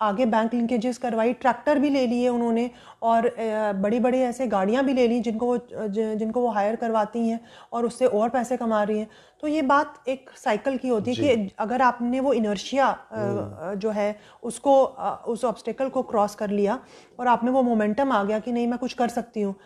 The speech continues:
Speaker 2: जी।
Speaker 1: फिर वो आपको कैरी फॉरवर्ड करता
Speaker 2: जी,
Speaker 1: है।
Speaker 2: बिल्कुल। अ, वहीं जाते-जाते एक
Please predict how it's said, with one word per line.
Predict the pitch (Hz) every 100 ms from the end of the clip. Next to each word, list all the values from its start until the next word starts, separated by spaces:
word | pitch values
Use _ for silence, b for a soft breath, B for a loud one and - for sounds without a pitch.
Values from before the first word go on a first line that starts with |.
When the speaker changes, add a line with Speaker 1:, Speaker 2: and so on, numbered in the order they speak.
| -
Speaker 2:
जी। | 104 90
Speaker 1:
फिर | 302 285
वो | 277
आपको | 277 220 262
कैरी | 226 190
फॉरवर्ड | 202 185 185
करता | 180 190 110
Speaker 2:
जी, | 117
Speaker 1:
है। |
Speaker 2:
बिल्कुल। | 110 104 104 98 B B B -
अ, | 120 127
वहीं | 127 170
जाते-जाते | 143 135 147 143 139 131
एक | 143 139 131 131